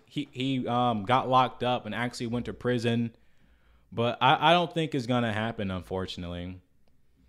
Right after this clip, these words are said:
A-, and, and it's honestly a sad thing because I, I think there is, um, this kind of thing happens actually quite often over on YouTube.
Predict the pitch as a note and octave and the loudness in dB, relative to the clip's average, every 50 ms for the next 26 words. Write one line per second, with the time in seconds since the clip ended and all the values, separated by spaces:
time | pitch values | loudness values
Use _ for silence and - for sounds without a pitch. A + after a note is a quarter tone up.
0 | _ _ _ _ - - - _ _ _ - - - - - - _ A#2+ B2 B2+ | _ _ _ _ -20 -20 -20 _ _ _ -16 -16 -14 -16 -20 -10 _ -4 -4 -4
1 | - B2 B2+ B2+ B2+ A#2+ - G#2+ C3+ D#3+ F3+ F#3+ F3+ F3 - C#3 C3 A#2 G#2 - | -2 -2 0 0 0 0 -2 -2 -2 -2 -2 -2 -4 -6 -4 -2 -2 -2 -2 -2
2 | - G#2+ G#2+ G#2+ G2+ F#2+ - - G2+ G2 F#2 F2+ F2+ F2+ F#2+ F#2 - - - - | -2 0 0 0 -2 -4 -6 -8 -6 -6 -6 -6 -6 -8 -8 -10 -12 -18 -20 -12
3 | G#2 G2+ - - G2+ G2 F#2+ F#2+ F#2 F#2 - G2+ A2 - G#2 G#2+ G#2 - - D3 | -12 -10 -8 -6 -6 -4 -4 -6 -8 -10 -6 -6 -4 -2 -2 -4 -4 -4 -6 -6
4 | F#3 G3+ - C3 A2+ G#2+ G#2 G2 F#2+ F#2 F#2+ F#2+ F#2 F2+ F2+ F2 F2+ F#2 F2+ - | -6 -6 -4 -4 -2 -2 0 -2 -2 -4 -4 -6 -6 -6 -6 -8 -8 -10 -12 -16
5 | _ _ _ _ _ _ _ _ _ _ _ _ _ _ _ _ _ _ _ _ | _ _ _ _ _ _ _ _ _ _ _ _ _ _ _ _ _ _ _ _
6 | _ - _ _ _ - D#3+ E3 - A#3 A3+ G#3+ G3 - - E3 F3 E3 C#3 D3 | _ -20 _ _ _ -2 -2 2 4 4 4 4 2 2 2 0 0 2 4 4
7 | D#3 D3+ - D3 B2 A2 - - - - - _ _ _ C3+ D#3+ F3 E3+ - - | 2 4 2 0 -2 -2 -4 -10 -16 -20 -20 _ _ _ 6 6 6 4 0 -4
8 | C#3+ B2 - - - D#3 D#3 D3+ - - - C3+ D#3 E3 E3 - B2+ A2 - A2 | -4 -4 -4 0 4 4 4 4 4 2 4 6 6 6 6 2 -2 -2 0 2
9 | A2+ A2 F#2+ G2+ G2+ G2 F#2 F#2 F#2 F2+ F2+ F2 - - F#2 F2+ F2+ | 0 0 0 0 -2 -2 -2 -2 -4 -4 -6 -6 -8 -10 -10 -10 -10